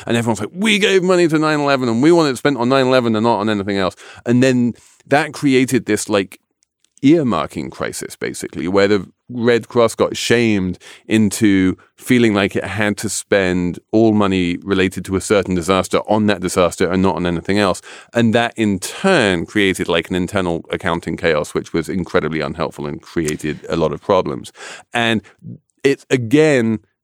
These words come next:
what we're seeing in, in, in Australia and in, just in general, if you give money to a charity, you have to believe in that charity. You have to trust that charity to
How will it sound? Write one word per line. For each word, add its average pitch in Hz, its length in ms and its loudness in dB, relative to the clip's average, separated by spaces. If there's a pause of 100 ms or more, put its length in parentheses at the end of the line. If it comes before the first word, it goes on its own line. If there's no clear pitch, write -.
(480)
what 131 180 2
we're 131 100 4
seeing 117 320 2
in, 98 280 -2
in, 95 520 -2
in 98 120 -6
Australia 98 640 0
and 107 200 0
in, 135 140 0
just 135 220 0
in 113 120 2
general, 113 340 0
if - 200 -2
you 220 160 2
give 185 240 0
money 131 320 2
to 110 140 -2
a 92 80 2
charity, - 600 -8 (880)
you 151 220 2
have 147 260 0
to 139 80 -4
believe 107 380 0
in 90 100 -2
that 78 160 -4
charity. - 560 -12
You 131 160 2
have 143 160 0
to 135 100 -6
trust 147 380 0
that 117 180 2
charity 98 460 0
to 90 320 -2